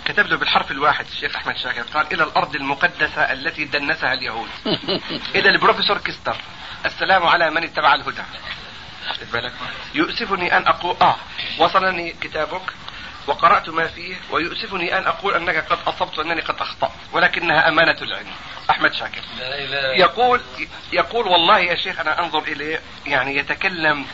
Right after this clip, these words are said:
Speaker 1: بجدل، بفرح شديد، وكل هذا بعتبره أعظم وسام على صدري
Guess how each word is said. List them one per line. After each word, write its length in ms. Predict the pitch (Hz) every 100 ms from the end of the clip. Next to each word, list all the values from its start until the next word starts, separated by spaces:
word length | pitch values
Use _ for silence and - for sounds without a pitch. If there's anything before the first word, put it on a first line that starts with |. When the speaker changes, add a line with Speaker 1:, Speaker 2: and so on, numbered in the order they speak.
| - - -
Speaker 1:
بجدل، 460 | 143 196 160 127 104 - - - - - - - -
بفرح 500 | 131 214 202 - -
شديد، 440 | 165 165 190 139 - - - -
وكل 240 | 135 -
هذا 200 | 196 196
بعتبره 420 | 180 165 214 170 175
أعظم 320 | 185 170 165
وسام 300 | 160 190 160
على 140 | 160
صدري 380 | 151 160 151 156